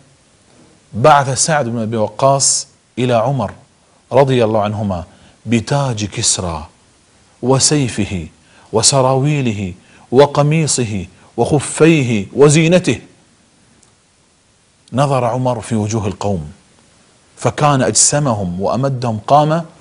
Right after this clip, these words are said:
سراقة ابن مالك، فقال: "يا سراقة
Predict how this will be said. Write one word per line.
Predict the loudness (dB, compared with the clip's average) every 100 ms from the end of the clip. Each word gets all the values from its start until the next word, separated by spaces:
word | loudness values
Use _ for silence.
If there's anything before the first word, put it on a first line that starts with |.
| _ -12
سراقة | -8 -4 -2 -4 -6 -8 -8
ابن | -8 -6
مالك، | -6 -8 -12 -16 -20 _ _ _ _ _ _ _ _ _ -20 _ _ -20 -20 -8 -2
فقال: | 0 2 2
"يا | 0 -2
سراقة | -4 -4 -4 -6